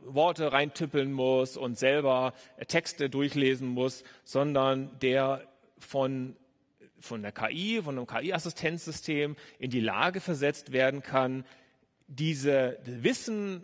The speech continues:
äh, Beobachtungen, Konzepte zu mischen und zu orchestrieren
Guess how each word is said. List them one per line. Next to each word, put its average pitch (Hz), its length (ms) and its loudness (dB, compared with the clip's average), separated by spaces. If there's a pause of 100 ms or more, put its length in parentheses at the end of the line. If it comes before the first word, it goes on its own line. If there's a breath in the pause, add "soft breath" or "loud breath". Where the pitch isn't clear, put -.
äh, 127 260 2
Beobachtungen, 160 840 0
Konzepte 165 800 -2 (260 loud breath)
zu 151 200 -4
mischen 226 580 -2
und 151 220 -4
zu 156 160 -6
orchestrieren 165 1000 0